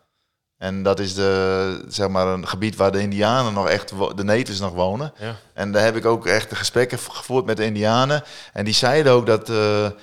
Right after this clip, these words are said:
Speaker 1: eigenlijk de gemiddelde Amerikaan is ook echt zelf artificieel.
Speaker 2: Ja.
Speaker 1: Want ze zijn zo, eh, niet meer met zichzelf verbonden als mens. En dat komt natuurlijk in jouw deel van de e-learning ook erg naar voren.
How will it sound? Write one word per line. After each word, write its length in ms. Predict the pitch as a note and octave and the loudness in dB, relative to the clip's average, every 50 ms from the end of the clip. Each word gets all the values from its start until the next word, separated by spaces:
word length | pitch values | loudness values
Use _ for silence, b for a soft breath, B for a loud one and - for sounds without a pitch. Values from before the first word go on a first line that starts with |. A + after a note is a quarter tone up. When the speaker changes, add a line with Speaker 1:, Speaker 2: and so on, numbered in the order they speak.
| B B B B B | B B B B B
Speaker 1:
eigenlijk 500 | B - A2 A#2 A2+ A2+ A2 G2 G#2 G2 | B 0 2 2 4 2 0 -2 -4 -4
de 160 | G#2 G#2 G2+ | -2 -2 -2
gemiddelde 340 | G2+ - A2+ A#2 A2+ A2+ A2 G#2+ | 0 0 0 2 2 4 2 2
Amerikaan 480 | G#2+ G#2+ A2 G#2+ A2 A2 A2 A2+ A#2+ | 2 2 2 2 2 2 2 2 0
is 120 | A2 G2+ A2+ | 0 2 2
ook 160 | A2 A2 F#2 | 2 2 2
echt 260 | - - A2 - - | 0 -2 -2 -2 0
zelf 280 | - C3+ C#3 E3 D#3 B2 | 2 2 4 4 2 2
artificieel. 640 | A#2 A#2 A#2 A2+ G2+ G2+ - - F#2+ F2 E2+ F2 - - _ _ _ _ _ _ | 0 0 -2 -4 -6 -4 -4 -4 -4 -4 -6 -8 -12 -20 _ _ _ _ _ _
Speaker 2:
Ja. 220 | - G2 G2+ F#2+ F#2+ _ _ _ _ _ _ _ | -14 -12 -12 -12 -14 _ _ _ _ _ _ _
Speaker 1:
Want 220 | _ - G#2+ A2 - | _ -6 -4 -2 -2
ze 100 | - A2+ | 0 0
zijn 300 | - - B2 A#2+ B2 B2 | 0 2 2 2 2 2
zo, 400 | - - C3 D3+ E3+ D#3+ B2+ - | 2 4 4 4 4 2 0 0
eh, 540 | - G#2 A2+ A2 G#2+ G#2+ G#2+ G#2+ G#2+ G#2+ G2+ G#2 B B B B B | 0 2 4 4 4 4 4 4 2 2 0 -2 B B B B B
niet 220 | B - A#2 B2+ G#2 | B -6 -6 -4 -2
meer 180 | A2+ B2 A#2+ | 0 0 0
met 120 | A#2 A#2 A2+ | 0 0 -2
zichzelf 360 | - - - C#3 B2+ A#2+ A#2 | -2 0 2 2 4 4 2
verbonden 440 | G#2 G#2 G2 A2+ C#3 D3+ C#3 A2+ G#2+ | 0 -2 -2 0 0 0 2 0 0
als 120 | G#2+ F#2 G#2 | 0 0 0
mens. 300 | B2 C3+ A#2 G2+ F#2+ G#2 | 0 2 2 0 0 -2
En 80 | G#2 | -2
dat 200 | G2+ G#2+ - - | -2 -2 -2 -2
komt 240 | - C3 B2 A2+ - | -4 -4 -4 -4 -6
natuurlijk 280 | - G2+ B2 A#2 G2 G2 | -6 -2 -2 -2 0 -2
in 100 | A#2 A#2+ | -2 0
jouw 260 | A2 A#2 B2 D3+ E3 | 2 2 2 2 2
deel 240 | C#3 A#2+ A2 G#2+ G#2 | 2 4 2 2 2
van 220 | G#2 - G#2+ G2+ | 0 -2 -4 -2
de 60 | G2+ F#2 G#2 | -2 -4 -4
e-learning 300 | G#2+ G#2 G#2+ G#2+ G#2+ A2 | -4 -2 -2 -2 -2 -2
ook 120 | A#2+ C#3 D3 | -2 0 2
erg 180 | B2 G#2+ F#2+ | 2 2 0
naar 120 | G2 G2 F2 | -2 -6 -4
voren. 400 | - F#2+ F#2+ G2 G#2 B2 C3 | -2 -2 0 2 2 0 0